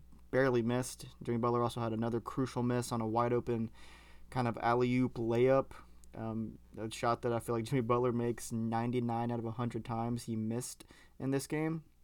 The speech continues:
which was very helpful because that would have given the Heat the lead or tie the game, I believe, very late in the game. Um, I think, I think the Hawks were up by one at the time, and that would have gave the Heat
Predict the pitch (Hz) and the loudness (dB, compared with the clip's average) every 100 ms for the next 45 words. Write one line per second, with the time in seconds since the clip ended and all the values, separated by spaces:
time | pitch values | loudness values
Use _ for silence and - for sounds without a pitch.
0 | - - - - - - - 127 - 120 | -20 -20 -20 -20 -20 -16 -4 -2 0 4
1 | 147 131 120 - 120 120 120 120 120 117 | 6 6 4 2 -2 0 0 2 2 0
2 | 117 123 117 123 120 117 - - - - | 0 0 2 0 0 -2 -6 -12 -14 -6
3 | - 139 127 123 139 120 - 127 127 127 | 0 2 2 4 4 2 2 4 4 2
4 | 123 123 127 127 120 120 123 123 120 120 | 0 2 2 2 2 0 2 4 4 4
5 | 117 113 117 117 120 - - - - - | 2 2 2 0 -2 -8 -20 -20 -20 -6
6 | 113 110 110 - 123 135 127 110 151 127 | -4 -2 -4 -6 -4 0 0 0 -2 -2
7 | 123 117 123 113 110 117 120 117 - - | -2 -2 -2 -2 -2 0 0 -2 -4 -4
8 | 123 113 113 - - - - 117 117 113 | -4 -2 -4 -8 -18 -14 -4 0 0 0
9 | 117 113 120 127 - 117 117 | 0 0 -4 -10 -6 -6 -6